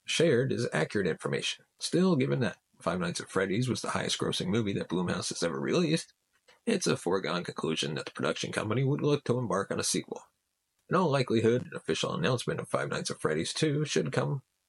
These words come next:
about from Blumhouse at any point. Whenever that reveal does happen, we'll be sure to keep you updated at Cinema Gold. And now on to our next topic.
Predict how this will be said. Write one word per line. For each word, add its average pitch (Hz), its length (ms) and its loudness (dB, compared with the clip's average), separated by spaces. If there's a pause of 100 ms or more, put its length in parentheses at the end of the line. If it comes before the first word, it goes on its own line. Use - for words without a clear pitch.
about 95 360 0
from 160 200 0
Blumhouse 98 560 0 (260)
at 110 140 0
any - 180 -4
point. - 280 0 (800)
Whenever 170 260 4
that 147 160 4
reveal 113 380 4
does 90 320 2
happen, 127 320 0
we'll 147 140 0
be 73 100 2
sure 120 360 4
to - 80 -6 (160)
keep 117 200 0
you 117 120 4
updated - 440 -2 (640)
at 160 180 0 (140)
Cinema - 680 0
Gold. - 580 0 (1080)
And - 120 -6
now 117 160 0
on 127 200 0
to - 100 0
our - 80 -2
next - 300 0
topic. - 540 0